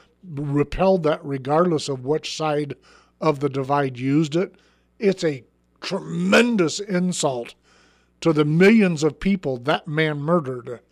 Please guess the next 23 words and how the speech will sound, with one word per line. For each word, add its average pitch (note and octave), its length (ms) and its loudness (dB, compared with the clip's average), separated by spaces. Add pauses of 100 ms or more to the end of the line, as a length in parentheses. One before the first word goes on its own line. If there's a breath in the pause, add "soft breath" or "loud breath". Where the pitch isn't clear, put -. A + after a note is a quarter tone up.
(560 soft breath)
to D3+ 140 0
say, D#3+ 260 2
"We D3+ 200 4
don't F#3 220 2
like E3+ 260 2
you, D#3 100 0
so E3 160 -4
you're C#3+ 240 0
a A#2+ 60 -6
Hitler." D3 480 -6 (480)
That's A#3+ 360 -2
just - 400 -6 (320)
idiocy B3 680 2
in D3 120 -4
the C#3 100 -6
extreme C#3+ 720 -8 (540 soft breath)
is C#3 180 -2
what D3+ 160 2
I D3 140 2
would C#3+ 160 0
identify D3 680 -2
it E3 280 0 (100)
as. F3 500 -2